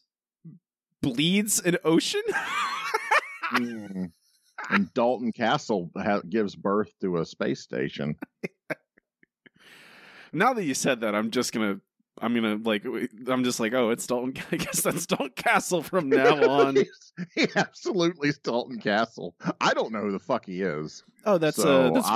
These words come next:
Speaker 2: I,
Speaker 1: that's
Speaker 2: I,
Speaker 1: one of
Speaker 2: my
Speaker 1: the
Speaker 2: brain just thinks that people are wrestlers now.
Speaker 1: No, <laughs>
Speaker 2: I, I,
Speaker 1: well
Speaker 2: I, at our, at our event on Saturday, I, I met an artist in our area, and we started talking. He knew about wrestling, so I'm like,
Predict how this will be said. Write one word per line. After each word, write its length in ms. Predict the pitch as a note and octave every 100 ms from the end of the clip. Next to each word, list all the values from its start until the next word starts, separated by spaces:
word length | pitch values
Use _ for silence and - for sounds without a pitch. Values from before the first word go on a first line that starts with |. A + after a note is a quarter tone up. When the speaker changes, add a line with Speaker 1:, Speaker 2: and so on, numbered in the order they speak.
| B2
Speaker 2:
I, 100 | A#2+
Speaker 1:
that's 180 | E3 A#2
Speaker 2:
I, 380 | A#2+ C3 B2+ A#2
Speaker 1:
one 200 | C3 A#2+
of 60 |
Speaker 2:
my 80 | A#2+
Speaker 1:
the 180 | C3 A#2+
Speaker 2:
brain 280 | A#2 A2 F#2+
just 240 | G2+ - _
thinks 240 | A2 F#2+
that 160 | - -
people 300 | A2+ G#2 F2
are 60 | D#2
wrestlers 540 | F2 F2 - C#2+ D2
now. 100 | D#2
Speaker 1:
No, 260 | C3+ B2+ A#2+
<laughs> 40 | - - - -
Speaker 2:
I, 180 | B2 -
I, 220 | C3 A2+
Speaker 1:
well 180 | G#2 G#2
Speaker 2:
I, 360 | A#2+ A#2+ A#2+ A2+
at 160 | A#2
our, 320 | G#2+ G2+ F#2 -
at 140 | G#2+
our 260 | G#2+ G#2 G2+
event 340 | F2+ G#2 F#2+
on 180 | F2+ E2+
Saturday, 640 | - G#2 G2 F2 E2 D#2+
I, 180 | D#2+ D#2+ -
I 160 | F2
met 280 | E2 F#2 F2+
an 140 | D#2+ D2+
artist 420 | F2 E2 D#2 -
in 100 | E2
our 180 | D#2+ E2
area, 560 | E2 E2+ E2 D#2+ D#2 D#2 - _ _ _ -
and 520 | E2 D#2+ D#2+ D2 D2 - _ _ _ _ -
we 120 | G#2
started 360 | - A2+ A2
talking. 400 | G2+ G2+ F#2 G2
He 160 | F#2 A2
knew 180 | G#2 G2
about 260 | F#2 F2+ -
wrestling, 440 | F2+ F2 E2+ E2
so 120 | - F#2
I'm 100 | F#2
like, 240 | F2+